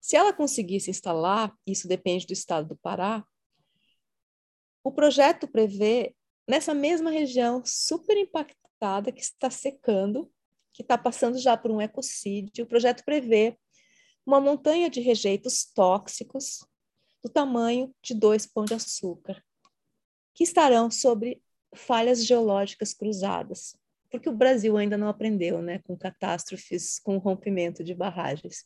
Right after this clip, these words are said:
de rejeitos. Então, isso é uma questão fundamental. A, a linguagem é, tem, traz toda essa complexidade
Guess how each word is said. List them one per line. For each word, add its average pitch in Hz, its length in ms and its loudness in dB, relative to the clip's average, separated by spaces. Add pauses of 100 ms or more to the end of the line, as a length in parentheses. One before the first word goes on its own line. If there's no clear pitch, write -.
(140)
de - 100 -10
rejeitos. 175 580 -6 (1000)
Então, 359 500 2 (800)
isso 294 580 6 (160)
é 226 340 10 (840)
uma 277 180 2
questão 277 560 4
fundamental. 254 540 -2 (240)
A, - 180 4
a 247 40 10
linguagem 233 1120 4 (840)
é, 233 220 2 (220)
tem, - 240 0 (140)
traz - 360 4 (600)
toda 294 260 10
essa 254 180 2
complexidade 214 880 -4